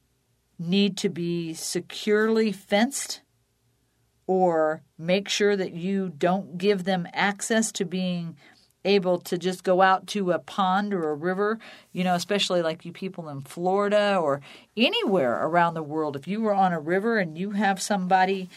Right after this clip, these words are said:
that is confused, make sure that you have some safety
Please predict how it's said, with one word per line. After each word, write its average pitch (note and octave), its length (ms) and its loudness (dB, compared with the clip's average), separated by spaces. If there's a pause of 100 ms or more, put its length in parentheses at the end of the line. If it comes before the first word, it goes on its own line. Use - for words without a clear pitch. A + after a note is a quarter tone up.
(320)
that D#3+ 440 4 (120)
is D#3+ 500 -2
confused, F3+ 880 -6
make E3 460 -6
sure G#3 580 -2
that E3+ 480 2
you F3+ 300 -8
have F3+ 380 0
some D#3+ 200 -8
safety A3 880 -4